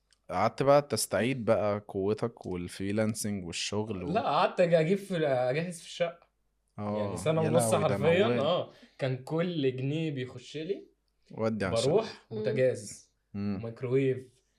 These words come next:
Speaker 2: آه، وسيراميك، كل ما يخش لي فلوس آخر الشهر أنزل أجيب بيها
Speaker 1: انت
Speaker 2: حاجة من حاجات
Speaker 1: ألفين وسبعتاشر
Speaker 2: الشقة.
Speaker 1: بس ما كانتش الحاجة غ-، يعني كانت وقتها غالية على، على وقتها.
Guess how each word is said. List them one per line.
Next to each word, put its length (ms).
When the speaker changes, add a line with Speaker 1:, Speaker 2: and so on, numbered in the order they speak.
Speaker 2:
آه، 220
وسيراميك، 680
كل 500
ما 180
يخش 380
لي 120
فلوس 260
آخر 180
الشهر 580
أنزل 340
أجيب 280
بيها 280
Speaker 1:
انت 60
Speaker 2:
حاجة 100
من 80
حاجات 160
Speaker 1:
ألفين 140
وسبعتاشر 360
Speaker 2:
الشقة. 140
Speaker 1:
بس 220
ما 60
كانتش 280
الحاجة 440
غ-، 100
يعني 260
كانت 200
وقتها 340
غالية 380
على، 580
على 260
وقتها. 480